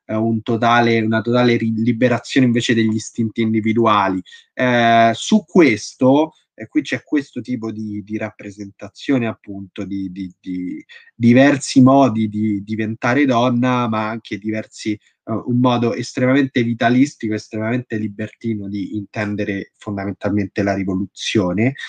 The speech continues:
Ehm, su questo di nuovo io il parallelo lo farei con la cinese, che sì, di Godard,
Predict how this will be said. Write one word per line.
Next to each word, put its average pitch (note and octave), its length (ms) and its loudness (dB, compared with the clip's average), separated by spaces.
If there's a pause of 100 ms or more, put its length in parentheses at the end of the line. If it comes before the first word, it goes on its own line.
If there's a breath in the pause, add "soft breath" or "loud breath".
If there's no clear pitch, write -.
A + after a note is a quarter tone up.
(300 loud breath)
Ehm, A#2+ 800 6
su - 320 0
questo D#3+ 320 4
di B2 100 6
nuovo C3+ 220 6
io B2+ 100 6
il A#2+ 80 2
parallelo A#2+ 460 2
lo G#2+ 100 -4
farei G#2+ 280 -4
con G#2 100 -4
la G2+ 120 -4
cinese, G2 540 -10
che G#2+ 140 -8
sì, B2 400 0 (460)
di A#2 160 0
Godard, G#2+ 440 -2